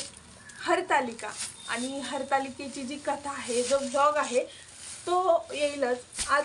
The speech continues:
संध्याकाळी येईल किंवा उद्या येईल, तो कर, बघायला विसरू नका. चला तर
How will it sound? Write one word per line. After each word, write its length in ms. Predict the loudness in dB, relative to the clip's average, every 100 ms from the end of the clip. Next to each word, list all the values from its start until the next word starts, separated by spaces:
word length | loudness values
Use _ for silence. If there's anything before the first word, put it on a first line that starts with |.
| 0
संध्याकाळी 420 | -2 0 2 2 4
येईल 160 | 4 2
किंवा 180 | 0 0 0
उद्या 220 | 4 4
येईल, 220 | 4 0 -2 -6 -6 -6
तो 80 |
कर, 260 | 2 2 2
बघायला 440 | 2 4 4 4
विसरू 280 | 2 0 -2 -2
नका. 260 | -2 -4
चला 240 | -4 -2 -2
तर 240 | -2